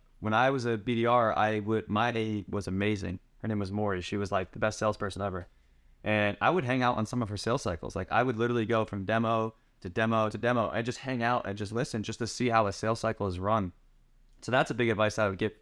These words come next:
for you all. If you are a B D R, you're working with a great rep, or maybe there's a great rep at your company that you wanna be friendly with, ask if you can kind of tag along for a whole cycle. And if there's maybe an unqualified lead,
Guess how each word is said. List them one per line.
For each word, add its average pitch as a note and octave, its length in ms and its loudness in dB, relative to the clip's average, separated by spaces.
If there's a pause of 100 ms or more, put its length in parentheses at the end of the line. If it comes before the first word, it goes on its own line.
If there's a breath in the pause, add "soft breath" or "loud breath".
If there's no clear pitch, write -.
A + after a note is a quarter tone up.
(500)
for G#2 100 -4
you A#2 180 2
all. G#2 300 4
If G#2 160 -4
you A2 100 2
are C3 140 6
a A#2 40 2
B A2 140 0
D G2+ 120 2
R, F#2+ 280 2 (540)
you're G2 120 -8
working A#2 220 2
with A#2+ 100 2
a A2+ 60 0
great G#2+ 220 2
rep, G2+ 200 2
or A2 80 0
maybe C#3 160 0
there's E3 200 0
a - 20 -2
great C3+ 160 0
rep B2 160 2
at B2 40 0
your A2 120 2
company A2 260 -2
that F#2 80 0
you G2 60 -2
wanna G2+ 140 -2
be G2 100 -4
friendly A2 300 0
with, F#2+ 260 -2 (560)
ask A2+ 300 0
if C3 100 0
you B2+ 80 2
can C3+ 140 -2
kind A#2+ 200 2
of A#2 200 -2
tag A2+ 240 2
along G#2 380 0
for F#2+ 280 -2
a F#2 60 0
whole G#2 140 0
cycle. G2+ 440 0
And G2+ 160 0
if G2+ 100 -2
there's G#2 160 -2
maybe A2 200 0
an G#2 180 0
unqualified A2 880 2
lead, A#2 400 0